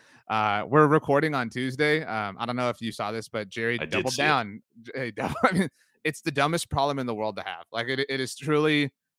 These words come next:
Speaker 2: Also,
Speaker 1: dumbest
Speaker 2: no
Speaker 1: thing ever.
Speaker 2: sympathy. Like, n-, like, you control that. Like, Jerry, like, I can't
Speaker 1: No,
Speaker 2: have
Speaker 1: I
Speaker 2: any
Speaker 1: mean,
Speaker 2: sympathy
Speaker 1: and,
Speaker 2: for
Speaker 1: like,
Speaker 2: you if you're
Speaker 1: I
Speaker 2: building the stadium like
Speaker 1: th-,
Speaker 2: this.
Speaker 1: this is admittedly off the top of my head, so, like,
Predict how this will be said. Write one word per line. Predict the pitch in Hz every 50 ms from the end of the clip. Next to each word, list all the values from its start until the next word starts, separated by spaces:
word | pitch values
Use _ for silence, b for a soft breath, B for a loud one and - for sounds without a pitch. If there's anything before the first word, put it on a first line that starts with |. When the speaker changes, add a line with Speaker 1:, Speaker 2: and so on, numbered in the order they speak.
| - 117
Speaker 2:
Also, | 127 -
Speaker 1:
dumbest | - 131 131 139 135 131 - -
Speaker 2:
no | 120 139 151
Speaker 1:
thing | 151 - 156 151
ever. | 117 110 98
Speaker 2:
sympathy. | - 80 80 76 - _
Like, | 113 110 101 85 85 - 110
n-, | 117 117 92 135 135 117 -
like, | 131 127 117 117
you | 127 143 165
control | 156 - 151 139 - 135 113 104
that. | 87 76 73 76 -
Like, | - 117 -
Jerry, | 113 120 107 101 98 104
like, | 101 104 104 95 95 -
I | 110 120
can't | 120 135
Speaker 1:
No, | 135 131
Speaker 2:
have | 120 120 -
Speaker 1:
I |
Speaker 2:
any | 107 107
Speaker 1:
mean, | 117 120
Speaker 2:
sympathy | 120 - 135 127 123 98 92 95 92
Speaker 1:
and, | 90
Speaker 2:
for | 95 95
Speaker 1:
like, | 98 95 87
Speaker 2:
you | 90 90 90 107
if | - 104 98
you're | 117 120
Speaker 1:
I | 170
Speaker 2:
building | 110 110 110 110
the | 98 98
stadium | - - 117 101 98 90 87
like | 87 85 82 -
Speaker 1:
th-, |
Speaker 2:
this. | 90 82 82 - - - 117 110
Speaker 1:
this | 143 180 -
is | 254 220 170
admittedly | 240 233 170 151 165 175 180 180 196 185 -
off | 143 139
the | - 127
top | - - 139 143 139
of | 147
my | 135 135 127 113
head, | 120 120 107 -
so, | - 135
like, | 123 120 110 107